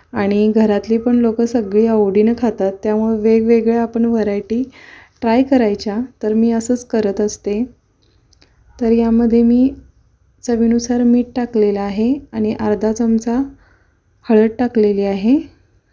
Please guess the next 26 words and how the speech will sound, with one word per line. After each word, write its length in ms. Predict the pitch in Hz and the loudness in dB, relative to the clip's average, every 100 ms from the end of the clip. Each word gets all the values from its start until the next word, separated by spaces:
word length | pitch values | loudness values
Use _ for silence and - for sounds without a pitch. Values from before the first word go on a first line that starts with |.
| _ - | _ -6
ते 100 | 226 | -2
पण 220 | 214 240 240 | 0 0 0
चांगलं 380 | 247 233 226 | 0 0 0
परतून 420 | 226 233 214 220 226 | 0 -2 -2 0 2
घ्यायचं. 500 | 240 226 208 202 240 277 - _ - _ _ _ _ _ _ _ _ _ _ _ _ _ _ _ _ | 4 2 0 -2 -2 -2 -8 _ -20 _ _ _ _ _ _ _ _ _ _ _ _ _ _ _ _
ही, 360 | 233 240 - 240 | -2 -2 -2 0
या 140 | 226 | 2
पद्धतीने 600 | 233 247 220 233 254 247 | 2 0 2 2 4 2
पण 220 | 254 254 254 | 2 2 2
भाजी 320 | 240 226 233 | 0 -2 -4
खूप 340 | 233 254 262 - | -4 -2 -2 -4
छान 360 | - 220 220 | -12 -6 0
होते, 560 | 240 240 226 220 233 233 _ _ | 2 0 0 -2 -2 -6 _ _
खूप 280 | - 233 233 | -12 -8 -2
मस्त 380 | 233 226 - 254 247 | -2 -4 -6 -4 0
टेस्ट 340 | 220 214 - | 0 -2 -2
येते, 440 | 214 208 214 240 - _ _ | -2 0 -2 -6 -12 _ _
तुम्ही 200 | 226 226 | 0 2
नक्की 360 | 233 226 233 233 | 2 0 -2 -2
करून 380 | 240 247 226 208 | 0 2 2 0
बघा. 300 | 196 196 240 - _ _ _ _ - | -2 -4 -6 -8 _ _ _ _ -8
तर 100 | 226 | -4
मी 220 | 233 240 | 0 2
इथे 220 | 240 247 | 2 -2
कांद्याची 540 | 247 240 214 208 208 233 | -2 -2 -2 -2 -2 -6
पात 220 | 226 | -6